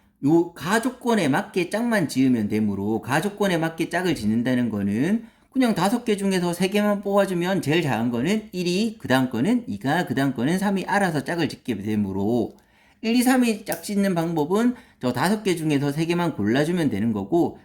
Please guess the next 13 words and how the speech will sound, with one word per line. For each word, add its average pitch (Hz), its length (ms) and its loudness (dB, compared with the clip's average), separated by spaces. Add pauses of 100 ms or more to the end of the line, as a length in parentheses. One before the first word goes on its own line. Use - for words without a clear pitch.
따라서 190 400 0
다섯 185 300 -2
개 180 120 0
중에서 165 520 2
중복 123 400 -4
가능하게 110 540 -4
세 156 120 -4
개만 147 280 -2
골라주면 117 500 0
되므로 151 520 0 (260)
마지막 190 480 0
경우의 127 360 2
수는 196 540 0